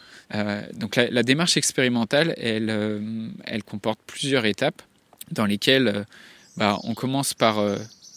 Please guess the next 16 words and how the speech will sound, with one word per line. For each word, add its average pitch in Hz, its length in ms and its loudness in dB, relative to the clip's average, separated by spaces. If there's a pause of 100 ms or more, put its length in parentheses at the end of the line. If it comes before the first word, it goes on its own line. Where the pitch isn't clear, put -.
(180)
énoncer 127 440 2
un 127 120 2
problème 117 520 0 (400)
à 104 60 -4
partir 110 320 0
d'une 113 180 0
observation. 107 640 -2 (200)
Quelle 127 140 0
question 147 400 2
on - 20 0
va 120 140 4
poser ? 120 440 0
C'est - 200 -2
quoi 147 300 4
l'objet 123 440 2
d'étude 123 480 0